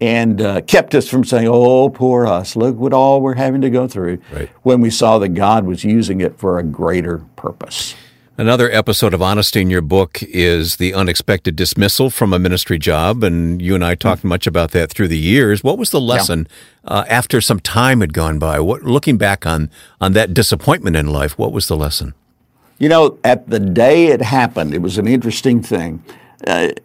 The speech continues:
Speaker 1: you know, the morning radio routines, you get up really early in the morning, and,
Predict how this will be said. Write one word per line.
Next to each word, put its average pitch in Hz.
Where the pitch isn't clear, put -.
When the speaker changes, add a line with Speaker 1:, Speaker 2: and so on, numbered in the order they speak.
Speaker 1:
you 123
know, 139
the 120
morning 139
radio 127
routines, 113
you 110
get 127
up 123
really 127
early 120
in 120
the 117
morning, 107
and, 95